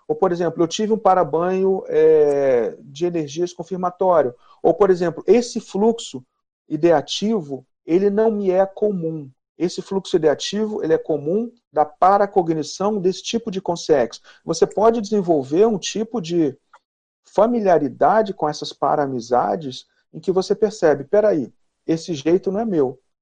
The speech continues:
Esse jeito de pensar, esse jeito de fazer analogia, ele não é meu.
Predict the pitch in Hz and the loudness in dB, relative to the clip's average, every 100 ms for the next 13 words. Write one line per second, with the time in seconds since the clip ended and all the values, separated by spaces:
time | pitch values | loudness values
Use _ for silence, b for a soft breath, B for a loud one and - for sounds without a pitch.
0 | _ _ _ - 156 - 143 131 160 196 | _ _ _ -8 -6 -6 -6 0 2 2
1 | 170 143 143 - _ - - - 196 190 | -2 -6 -6 -10 _ -20 -20 -4 -2 -2
2 | - 160 165 175 220 226 - 180 165 202 | 2 2 2 2 2 2 -2 -2 0 -2
3 | 185 180 156 127 127 196 196 120 - _ | 0 0 -2 -2 -6 -4 -2 -2 -4 _
4 | _ _ _ _ _ _ _ _ _ _ | _ _ _ _ _ _ _ _ _ _
5 | _ _ - 139 151 160 214 202 139 | _ _ -10 -6 -4 -2 0 2 2